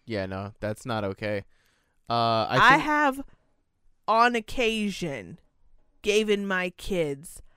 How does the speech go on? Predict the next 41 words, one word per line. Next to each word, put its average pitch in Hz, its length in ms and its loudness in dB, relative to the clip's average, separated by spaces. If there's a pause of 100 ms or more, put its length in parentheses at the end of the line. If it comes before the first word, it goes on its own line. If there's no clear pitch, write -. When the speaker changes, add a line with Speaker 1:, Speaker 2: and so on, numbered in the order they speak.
(180)
Speaker 2:
a 294 100 -2
little 311 960 0
bit 294 320 0
of 277 140 2
NyQuil 247 600 2
when 202 160 2
they 196 120 -2
probably 240 480 2
didn't 220 280 -2
need 214 220 0
it. 220 120 0
It 202 100 2
was 190 120 2
the 196 80 -6
last 208 440 0
day 202 180 0
of 196 80 -2
the 190 80 -4
cold 202 640 0
so 202 300 -2
that 180 160 -4
they 196 140 0
would 180 220 -2
just 190 540 2
fucking 180 540 -2
sleep. 151 720 -6 (1160)
But 202 160 -2
I 208 100 0
have 208 140 -4
never 196 340 -4
just, 180 260 -10
like, 170 220 -6
knocked, 160 400 -8
like, 165 380 -10
that's 180 260 -6
insane. 147 480 -10
I 131 80 -8
can't 170 240 -10
even 160 180 -8
imagine 147 440 -12
it. 120 160 -16